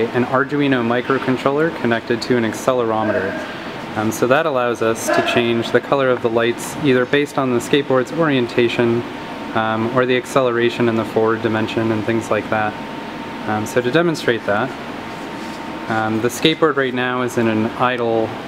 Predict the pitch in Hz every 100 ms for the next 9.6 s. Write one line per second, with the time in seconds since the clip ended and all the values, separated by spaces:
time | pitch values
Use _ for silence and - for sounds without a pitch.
0 | 135 113 120 117 110 110 110 107 113 -
1 | 113 107 - 117 110 107 107 107 - -
2 | - - 110 110 110 113 123 123 - 117
3 | 113 113 113 113 117 - - - - -
4 | - - 160 - - 143 127 120 - 113
5 | 110 113 113 - - - - - - -
6 | - 110 110 120 123 127 123 175 160 139
7 | 151 143 139 135 120 120 - 208 202 196
8 | 185 - - - - - - - 135 127
9 | 139 127 120 127 127 123